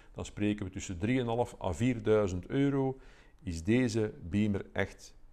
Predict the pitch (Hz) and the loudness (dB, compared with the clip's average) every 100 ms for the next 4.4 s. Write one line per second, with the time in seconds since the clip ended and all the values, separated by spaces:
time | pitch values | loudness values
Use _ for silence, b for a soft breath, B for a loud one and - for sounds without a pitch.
0 | - - 80 - - - - - - - | 0 0 0 -8 -18 -20 -20 -20 -20 -20
1 | - - - - - - - - - - | -20 -20 -20 -20 -20 -20 -20 -20 -20 -20
2 | - b b b b b b b b b | -20 b b b b b b b b b
3 | b b b - - - - 151 151 147 | b b b -20 -20 -4 6 8 12 12
4 | 139 113 90 | 12 10 6